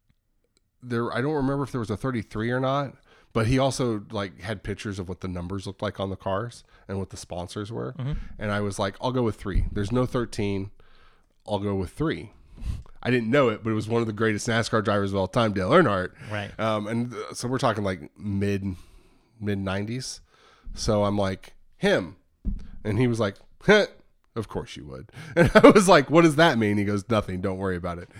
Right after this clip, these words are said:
Speaker 1: Uh, good driver, good choice." So it was like, "Okay, cool." And then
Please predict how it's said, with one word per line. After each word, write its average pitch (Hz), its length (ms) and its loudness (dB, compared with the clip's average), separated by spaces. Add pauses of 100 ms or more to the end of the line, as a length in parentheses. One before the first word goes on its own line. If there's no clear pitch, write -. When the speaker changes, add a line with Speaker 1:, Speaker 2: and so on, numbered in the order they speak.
(300)
Speaker 1:
Uh, 101 120 -2
good 131 260 -2
driver, 92 280 2
good 101 160 -6
choice." 90 300 -6
So 113 80 -4
it 110 40 -2
was 101 80 -6
like, 92 120 -8
"Okay, 104 220 -4
cool." 107 280 -4 (920)
And 135 160 4
then 143 320 4